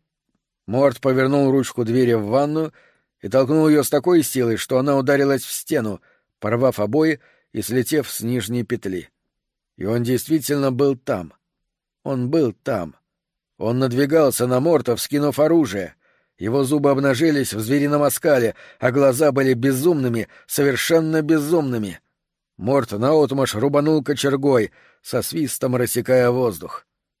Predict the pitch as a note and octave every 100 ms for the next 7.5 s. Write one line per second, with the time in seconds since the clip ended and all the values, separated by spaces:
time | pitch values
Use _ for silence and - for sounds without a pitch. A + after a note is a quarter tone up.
0 | _ F#2+ B2+ D3 D3+ D3+ C3+ D3+ C#3 D#3+
1 | D3 C#3 C3 C3 D3+ D#3+ - - _ -
2 | - B2+ D3 D#3+ D3 G#3 E3+ C3+ A#2 D#3
3 | D3 E3+ D#3 C3 C#3+ E3 D#3 D3+ A2 -
4 | - _ A2+ B2+ C#3 - C#3+ C3 A#2+ D#3+
5 | D3+ D#3+ D#3 G3 C#3 B2+ A#2 D#3+ C3 C3
6 | B2 B2+ D#3 D#3+ F3 - D3 D3+ D3 D3+
7 | E3 E3 E3 C3